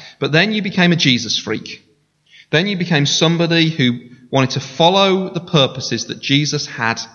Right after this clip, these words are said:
has for you in your life. And immediately it creates tension. I think of people who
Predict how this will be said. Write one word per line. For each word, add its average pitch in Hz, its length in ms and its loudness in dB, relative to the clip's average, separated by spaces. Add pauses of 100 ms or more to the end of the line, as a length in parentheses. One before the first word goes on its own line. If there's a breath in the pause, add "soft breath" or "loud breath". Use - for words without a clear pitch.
(360 soft breath)
has 123 240 -2
for - 160 -4
you 120 420 0
in 113 220 -2
your 113 200 0
life. 107 500 -6 (200 loud breath)
And 123 140 0
immediately 131 560 2
it - 100 -6
creates 120 320 -4
tension. - 460 -8 (840)
I 165 60 0
think 160 180 2
of 147 100 -2
people 143 280 2
who 135 180 4